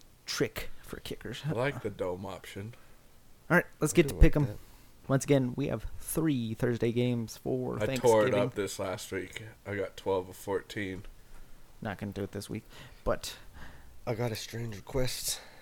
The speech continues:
Speaker 1: What's this request?
Speaker 3: So I am a frequent listener of the podcast.
Speaker 1: Yes.
Speaker 3: And this is the part of the podcast where it's like, "Oh, dang."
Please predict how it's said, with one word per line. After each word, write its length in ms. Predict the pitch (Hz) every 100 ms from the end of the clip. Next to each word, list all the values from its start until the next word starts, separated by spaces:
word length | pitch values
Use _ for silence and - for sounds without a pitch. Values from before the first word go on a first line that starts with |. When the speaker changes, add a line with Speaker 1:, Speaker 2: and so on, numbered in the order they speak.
| - -
Speaker 1:
What's 180 | 113 -
this 200 | 107 -
request? 420 | 110 110 107 - - -
Speaker 3:
So 280 | - 113 101
I 80 |
am 120 | 113 110
a 60 |
frequent 480 | - 123 113 110 -
listener 460 | 110 - 101 101 101
of 120 | 95
the 60 |
podcast. 720 | 98 117 104 - 87 78 - -
Speaker 1:
Yes. 360 | - 107 107 - - - - - -
Speaker 3:
And 140 | - 87
this 160 | 92
is 140 | 113 98
the 60 | -
part 160 | -
of 60 | 95
the 140 | - 107
podcast 500 | 95 - 92 92 -
where 160 | 90
it's 180 | 90 -
like, 200 | 92 87
"Oh, 160 | - 92
dang." 300 | 92 101 95